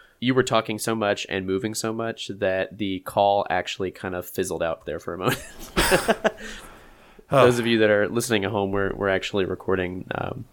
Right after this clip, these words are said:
Speaker 1: at our own respective homes instead of with each other.
Speaker 2: Okay.
Speaker 1: Uh, I enjoyed that. So, with all that being said,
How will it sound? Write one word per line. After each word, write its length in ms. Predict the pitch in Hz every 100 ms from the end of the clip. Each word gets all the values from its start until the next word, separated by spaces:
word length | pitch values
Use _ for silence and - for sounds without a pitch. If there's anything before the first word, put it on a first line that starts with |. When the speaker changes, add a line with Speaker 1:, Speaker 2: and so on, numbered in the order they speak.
| -
Speaker 1:
at 80 |
our 120 | 101 87
own 200 | 95 92
respective 420 | 90 87 - 85
homes 200 | 90 87
instead 200 | - 82
of 60 |
with 120 | 85 87
each 160 | -
other. 200 | 87 90 - - - - -
Speaker 2:
Okay. 300 | 123 113 113
Speaker 1:
Uh, 280 | - 87 87 - _ -
I 80 | 123
enjoyed 340 | 120 113 104
that. 260 | 95 92 - _ -
So, 460 | - 196 131 143 _ _
with 140 | 139
all 100 | 170
that 160 | 185 175
being 180 | 156 131
said, 400 | 123 139 120